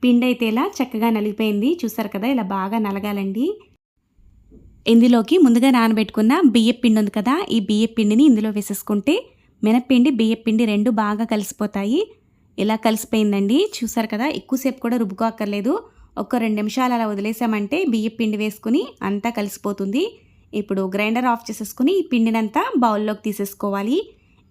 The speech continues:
ఇలా తీసుకున్న తర్వాత ఇందులోకి మనం నానబెట్టుకున్న ఇడ్లీ నూక ఉంది కదా, నీళ్ళు ఇలా పిండుకుని ఇడ్లీ నూకను కూడా వేసేసుకుని అంతా కలిసేటట్టుగా బాగా కలుపుకోవాలి. ఇలా కలుపుకునేటప్పుడు పిండి మరీ గట్టిగా అనిపిస్తే కొద్దిగా నీళ్ళను వేసుకుని కూడా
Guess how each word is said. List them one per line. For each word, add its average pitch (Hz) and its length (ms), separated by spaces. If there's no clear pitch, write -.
ఇలా 233 180
తీసుకున్న 240 340
తర్వాత 202 320
ఇందులోకి 214 400
మనం 214 140
నానబెట్టుకున్న 208 580
ఇడ్లీ 214 260
నూక 240 180
ఉంది 202 180
కదా, 208 160
నీళ్ళు 254 300
ఇలా 233 120
పిండుకుని 226 460
ఇడ్లీ 214 260
నూకను 208 320
కూడా 202 200
వేసేసుకుని 226 560
అంతా 220 280
కలిసేటట్టుగా 202 480
బాగా 220 220
కలుపుకోవాలి. 185 680
ఇలా 247 160
కలుపుకునేటప్పుడు 233 680
పిండి 240 300
మరీ 233 160
గట్టిగా 214 320
అనిపిస్తే 220 360
కొద్దిగా 226 380
నీళ్ళను 214 360
వేసుకుని 208 380
కూడా 214 120